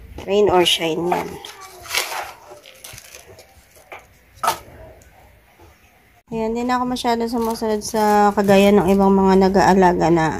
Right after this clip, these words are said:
ang sela ng mga ano nila. Itong mga succulent ko nga, hindi ko na siya yung ginagawa, yung sinasabi nilang, ah, huhugutin, tapos i-air dry, pinuputo lang ugat. Hindi na, ganyan na siya.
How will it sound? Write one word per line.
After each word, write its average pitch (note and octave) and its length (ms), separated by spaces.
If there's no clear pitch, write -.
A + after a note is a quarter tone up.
ang F3+ 160
sela F#3+ 320
ng F3+ 160
mga E3 200
ano F3+ 80
nila. F#3+ 320
Itong - 240
mga C4+ 240
succulent B3+ 640
ko B3 80
nga, B3 160
hindi A3+ 240
ko A3 160
na A3 80
siya G#3+ 240
yung G#3 320
ginagawa, G3 640
yung F#3+ 160
sinasabi F#3+ 560
nilang, F#3+ 400
ah, G3 340
huhugutin, G#3+ 920
tapos F#3+ 400
i-air F#3 420
dry, A3 380
pinuputo G3 480
lang F#3 240
ugat. G3 320
Hindi A3+ 240
na, B3 260
ganyan B3+ 380
na B3+ 80
siya. G#3 320